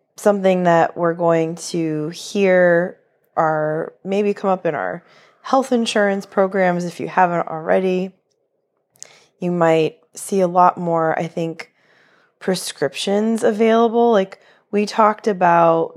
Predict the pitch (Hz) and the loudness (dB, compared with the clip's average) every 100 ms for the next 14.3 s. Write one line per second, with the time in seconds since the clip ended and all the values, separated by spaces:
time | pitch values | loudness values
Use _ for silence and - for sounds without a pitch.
0 | 170 170 170 - 170 165 165 170 - - | -6 -4 -4 -6 -4 -4 -6 -8 -8 -4
1 | 170 - - 180 175 170 165 160 165 170 | -4 -4 -8 -6 -4 -6 -4 -4 -6 -8
2 | - _ _ _ _ _ 185 170 165 160 | -20 _ _ _ _ _ 2 4 4 4
3 | 160 170 - 180 - 190 180 170 165 170 | 0 -6 -4 -4 -2 -4 -2 2 4 6
4 | 170 175 175 170 165 175 170 165 175 170 | 4 0 0 2 0 -2 0 2 2 0
5 | 175 170 170 170 160 160 170 170 175 170 | -4 -4 -2 -2 0 0 0 -4 -2 0
6 | 160 - - 180 180 196 196 175 165 165 | 0 -2 -8 -8 -2 -2 -2 -4 2 4
7 | 165 165 175 170 - 165 165 175 180 180 | 4 2 -4 -4 -6 -6 -6 -4 -2 -2
8 | 170 165 - 170 170 - 170 165 165 160 | -6 -8 -2 -2 -2 -6 -6 -4 -6 -6
9 | 170 - - - - _ 175 170 165 165 | -10 -16 -20 -20 -20 _ -2 2 4 4
10 | 170 170 170 156 156 165 170 156 165 - | 2 0 0 2 2 2 2 0 -2 0
11 | 160 165 170 - 170 170 165 - 170 160 | 2 2 -2 -8 -8 -8 -10 -8 -8 -2
12 | 156 160 160 165 160 170 - 190 185 190 | 2 2 0 -4 -8 -8 -2 2 4 4
13 | 196 - - - _ - 165 180 175 165 | 0 -8 -20 -20 _ -2 2 2 4 6
14 | 165 160 | 6 4